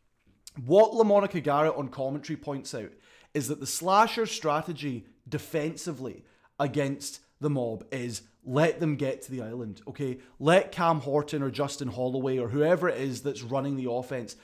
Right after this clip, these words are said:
get into the island and then make it incredibly hard for the teammates that they're expecting to cut off them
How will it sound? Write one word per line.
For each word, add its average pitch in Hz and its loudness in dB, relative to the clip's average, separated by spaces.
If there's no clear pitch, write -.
get 147 0
into 135 -6
the 127 -4
island 151 -6
and 151 0
then 160 2
make 165 0
it 156 -2
incredibly 185 0
hard 160 -2
for 165 2
the 143 -4
teammates 190 -2
that 151 -4
they're 147 2
expecting 165 -4
to - -14
cut 151 -2
off 170 0
them 226 -4